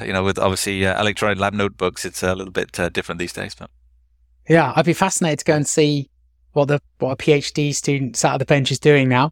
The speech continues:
Speaker 2: and whether they've got a screen on all the time, and if they're using digital notebooks
Speaker 1: Yeah.
Speaker 2: like we used, um, handwritten ones.
Speaker 1: Yeah, I think it's, uh, I mean, I've seen both. I think it's in a state of flux, to be honest with you, with, uh, um,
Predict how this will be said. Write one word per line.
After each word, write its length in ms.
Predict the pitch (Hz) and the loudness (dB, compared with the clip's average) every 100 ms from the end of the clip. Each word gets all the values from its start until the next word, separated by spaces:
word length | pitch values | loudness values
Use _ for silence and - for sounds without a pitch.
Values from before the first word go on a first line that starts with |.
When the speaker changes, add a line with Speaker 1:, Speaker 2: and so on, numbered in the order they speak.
| - | 2
Speaker 2:
and 80 | 147 | 4
whether 200 | 143 135 | 4 4
they've 160 | 127 | 2
got 160 | 151 131 | 0 0
a 20 | |
screen 320 | - 151 147 | 0 2 2
on 140 | 139 139 | 2 0
all 120 | 135 | -2
the 120 | 143 | 0
time, 640 | 175 160 160 156 156 147 | 2 4 4 2 2 2
and 100 | 139 | 0
if 60 | 127 | 0
they're 100 | 131 | -2
using 320 | 123 143 147 | -2 -2 -2
digital 480 | 147 - 135 143 131 _ _ _ | -2 -2 -2 -2 -4 _ _ _
notebooks 460 | 147 139 - 135 104 | 2 2 0 -2 2
Speaker 1:
Yeah. 60 | |
Speaker 2:
like 200 | 143 139 | 2 2
we 100 | 147 | 0
used, 400 | 135 135 131 - - _ - | -2 -2 -2 -6 -10 _ -4
um, 360 | 139 131 123 123 | 0 0 0 -2
handwritten 460 | 156 143 147 151 | -2 0 0 0
ones. 480 | 147 147 147 - - _ _ _ _ _ _ _ _ - | 0 0 -2 -6 -10 _ _ _ _ _ _ _ _ -6
Speaker 1:
Yeah, 260 | 113 123 135 | 0 2 2
I 60 | |
think 160 | 147 160 | 2 -2
it's, 240 | 113 - | -4 -2
uh, 480 | 110 101 92 92 90 | 2 2 2 2 0
I 40 | 98 | -2
mean, 260 | 90 85 - | -8 -10 -10
I've 200 | 87 90 | -8 -6
seen 220 | - 95 | -6 -4
both. 320 | 80 101 - | 0 0 0
I 60 | 92 | -2
think 180 | 92 90 | -2 -4
it's 160 | - | -4
in 80 | 90 | -4
a 40 | |
state 240 | 82 95 85 | -4 -2 -2
of 60 | |
flux, 300 | - 95 - | 0 -2 -2
to 100 | - | -8
be 120 | 85 85 | -4 -2
honest 260 | 90 - | -2 -6
with 140 | 90 92 | -6 -4
you, 120 | 90 | -4
with, 380 | 87 87 85 - | -2 -4 -4 -2
uh, 240 | 90 85 - _ _ _ | 0 0 -6 _ _ _
um, 840 | 92 92 92 87 87 87 90 90 | -4 -2 2 2 2 0 -4 -10